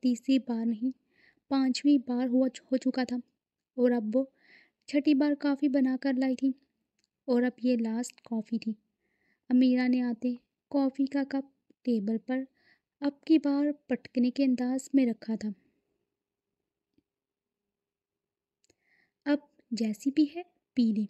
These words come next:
अब दोबारा मुझसे नहीं बनने वाली,"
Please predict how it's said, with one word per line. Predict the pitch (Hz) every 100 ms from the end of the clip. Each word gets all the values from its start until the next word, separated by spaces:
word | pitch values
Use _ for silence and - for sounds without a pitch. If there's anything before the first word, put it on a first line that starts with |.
| _ _ _ _ -
अब | 269 -
दोबारा | 269 254 247 262
मुझसे | 254 - 277 269 - _ _ _ 277
नहीं | 254 285
बनने | 277 269 277
वाली," | 277 262